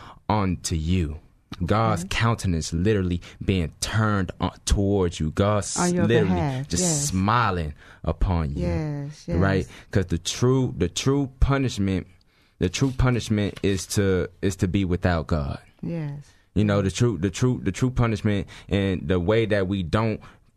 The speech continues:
Speaker 1: find ourselves in the favor of God is to be without him.
Speaker 2: Separated from him.
Speaker 1: All right. Jesus said, Matthew twenty-seven forty-six, "Eli, Eli, lema sabachthani."
Speaker 2: Yes.
Speaker 1: "Eli, Eli, lema sabachthani."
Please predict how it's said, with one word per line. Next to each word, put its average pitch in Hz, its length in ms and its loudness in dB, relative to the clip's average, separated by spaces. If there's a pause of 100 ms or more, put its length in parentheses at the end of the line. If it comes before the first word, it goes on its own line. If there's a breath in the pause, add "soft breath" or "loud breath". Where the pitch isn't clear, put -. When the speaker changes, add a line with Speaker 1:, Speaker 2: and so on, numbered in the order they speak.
(220)
Speaker 1:
find 113 400 2
ourselves 107 500 2
in 107 140 2
the 98 80 2
favor 107 280 2
of 92 100 -4
God 104 260 2
is 92 100 -6
to 98 120 0
be 98 180 0
without 87 460 0
him. 78 280 -4 (220)
Speaker 2:
Separated 151 560 -6
from - 200 -6
him. 156 120 -2
Speaker 1:
All 92 100 2
right. 57 280 -2
Jesus 117 400 0
said, 113 440 2 (160 loud breath)
Matthew 98 520 4
twenty-seven 95 760 2
forty-six, 95 760 0 (320 loud breath)
"Eli, 95 500 2 (200)
Eli, 95 440 2 (260 loud breath)
lema 113 500 2
sabachthani." 87 840 0 (240)
Speaker 2:
Yes. 151 600 -4 (120)
Speaker 1:
"Eli, 101 460 0
Eli, 95 320 2
lema 107 400 0
sabachthani." 90 720 -2